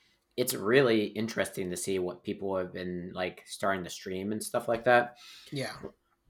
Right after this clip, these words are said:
Speaker 1: Like, I didn't know that Dad's Garage was actually streaming that stuff. W-, so when you said that they put on, like, an improv D and D, were they actually, like, playing D and D, or was it, like, a actual theater production?
Speaker 2: Uh, it was more like a theater production.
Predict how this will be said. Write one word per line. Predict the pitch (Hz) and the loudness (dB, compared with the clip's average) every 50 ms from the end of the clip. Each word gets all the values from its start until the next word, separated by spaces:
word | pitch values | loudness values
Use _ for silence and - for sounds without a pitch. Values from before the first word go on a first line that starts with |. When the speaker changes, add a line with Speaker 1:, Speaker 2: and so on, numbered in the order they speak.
| - - | 4 8
Speaker 1:
Like, | 127 117 110 - - | 8 8 8 6 8
I | 117 131 | 10 10
didn't | 139 165 160 139 | 12 12 12 12
know | 123 117 117 | 12 12 12
that | 107 107 101 | 10 10 8
Dad's | 92 113 113 107 - - | 8 8 8 8 6 2
Garage | - 127 113 110 110 113 113 - 104 | 0 2 4 6 6 6 6 4 0
was | 107 104 98 | -2 -2 0
actually | 107 104 104 98 - - 110 101 | 0 0 -2 -2 -2 -2 -2 -2
streaming | - - - 104 101 104 110 104 | -2 -2 -4 -2 0 0 0 0
that | 101 92 90 - | 0 -2 -2 -2
stuff. | - 95 - - | -4 -4 -4 -2
W-, | 139 139 143 123 135 127 - - | -2 -2 0 0 -2 -4 -6 -4
so | - - 151 143 135 127 123 117 101 - - - - - _ _ _ _ _ _ _ _ _ _ _ _ _ | 4 8 10 10 10 10 8 4 0 -4 -8 -14 -16 -18 _ _ _ _ _ _ _ _ _ _ _ _ _
when | - 135 135 139 139 | -2 2 4 4 4
you | 135 143 | 4 2
said | 139 - 147 139 131 - | 2 4 4 4 4 4
that | - 120 113 113 | 2 2 2 4
they | 117 110 | 2 0
put | 113 - 123 120 | 0 2 2 4
on, | 113 113 107 104 101 | 4 4 4 4 2
like, | 101 98 92 - | 2 0 0 -2
an | 95 104 | -8 -8
improv | - 110 104 101 - 107 98 95 92 92 | -8 -8 -8 -2 0 2 2 2 2 -2
D | - 90 92 92 | -6 -8 -8 -6
and | 90 90 | -8 -8
D, | 90 98 101 95 90 85 - | -8 -8 -6 -6 -8 -8 -10
were | 95 92 | -14 -12
they | 92 95 | -8 -6
actually, | 95 95 95 - - 101 95 92 | -4 -4 -4 -6 -6 -8 -6 -4
like, | 95 95 92 - _ | -4 -6 -6 -6 _
playing | - 107 101 98 98 92 90 - | -6 -4 -4 -6 -8 -12 -14 -16
D | - 101 104 101 | -14 -10 -10 -8
and | 95 98 95 90 | -8 -8 -10 -8
D, | - 101 110 143 170 180 | -6 -4 -2 0 2 4
or | 151 117 98 90 | 4 4 2 0
was | 90 95 - - | -4 -8 -8 -8
it, | 98 95 - - | -8 -8 -8 -8
like, | 98 98 - - - _ _ _ _ _ _ _ _ - | -8 -8 -8 -10 -16 _ _ _ _ _ _ _ _ -4
a | 107 98 95 98 101 - | -4 -2 -2 -2 -2 0
actual | 98 98 - - 98 92 78 | 0 0 0 -2 -4 -6 -6
theater | - - - 107 110 110 135 151 151 | -6 -6 -4 -2 0 2 2 2 2
production? | 151 - - 165 185 180 - - - - 180 175 175 175 180 - _ _ _ _ _ - - - - - - - - | 0 -2 -2 2 2 2 2 0 -4 -6 -4 -4 -4 -4 -6 -10 _ _ _ _ _ -14 -14 -12 -16 -18 -18 2 8
Speaker 2:
Uh, | 277 302 320 320 | 10 10 10 8
it | 320 349 | 8 4
was | 392 392 - 349 | 4 4 4 4
more | 320 311 339 349 | 4 4 4 4
like | 330 330 320 233 | 4 2 0 -2
a | |
theater | - - - 175 165 165 180 208 214 | -4 -4 -4 -4 -2 0 2 0 0
production. | - 220 214 214 214 - - 226 220 214 214 | 2 2 0 0 0 -2 -4 -4 -4 -4 -4